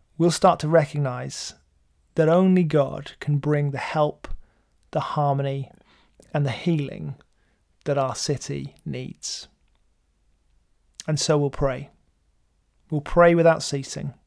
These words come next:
And when we do that, well, then we'll be well on the way to becoming a gospel community for North Manchester that gives, grows, and partners for the glory of God. So why don't we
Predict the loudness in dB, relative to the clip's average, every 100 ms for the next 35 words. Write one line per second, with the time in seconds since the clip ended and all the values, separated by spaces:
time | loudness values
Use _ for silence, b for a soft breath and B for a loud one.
0 | _ _ _ B B B B B B 4
1 | 6 6 6 6 8 6 6 -6 _ _
2 | _ _ _ _ _ _ _ _ _ _
3 | _ _ 0 2 4 4 4 2 4 6
4 | 4 2 0 0 -2 -12 _ -16 -10 -6
5 | -4 -4 -6 -10 -4 4 4 2 -6 -4
6 | -4 -6 -10 -10 -12 -12 _ _ -14 2
7 | 4 6 4 0 -4 -6 -6 -10 -10 -10
8 | -12 -14 _ _ _ _ _ _ _ -8
9 | -6 0 2 2 -2 -10 -14 _ _ -8
10 | 2 6 6 4 -2 -8 -4 -4 -4 0
11 | 0 0 -10 -10 -10 -12 _ _ _ _
12 | -4 -4 -2 -2 -2 -6 -10 -10 -14 -20
13 | _ _ 6 10 10 8